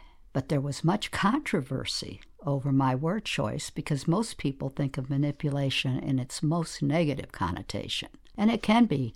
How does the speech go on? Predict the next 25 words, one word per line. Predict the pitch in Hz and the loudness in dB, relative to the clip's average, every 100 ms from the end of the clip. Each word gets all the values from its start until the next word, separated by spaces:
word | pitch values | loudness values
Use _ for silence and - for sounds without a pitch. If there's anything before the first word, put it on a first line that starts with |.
| - | -4
very | 135 123 123 131 165 131 | 0 0 0 2 2 2
negative, | 95 - - - - - - | -2 -6 -10 -14 -14 -16 -12
but | - - - | -6 -4 0
there | 147 - | 0 0
is | 175 185 185 - | 0 0 0 -4
positive | - 123 95 - 123 - | -2 -2 0 -4 -8 -6
manipulation, | 117 113 104 117 110 104 98 - - - - - | -4 -4 -6 -6 -6 -6 -6 -8 -8 -14 -18 0
and | 160 | 2
it | 170 | 2
has | 165 160 180 | 2 0 0
a | |
direct | 156 160 160 170 170 | -2 0 2 2 0
impact | 190 214 151 139 135 | -2 0 -2 -2 0
on | 143 | 0
your | 151 139 | 2 0
behavior, | 147 139 135 123 117 131 214 | 0 0 2 0 -2 -4 -4
and | - 151 | 0 2
it | 151 - | 2 6
operates | 160 180 165 135 127 95 - - - | 6 6 2 2 0 -2 -8 -12 -8
every | 104 117 175 190 | -6 -2 0 2
day | 190 151 147 202 - - - | 4 2 0 -4 -12 -20 -8
to | - | -2
achieve | 147 - - 120 - | 0 0 0 -2 -2
your | 160 | -4
goals. | 160 233 - - - - | -2 -2 -4 -6 -8 -10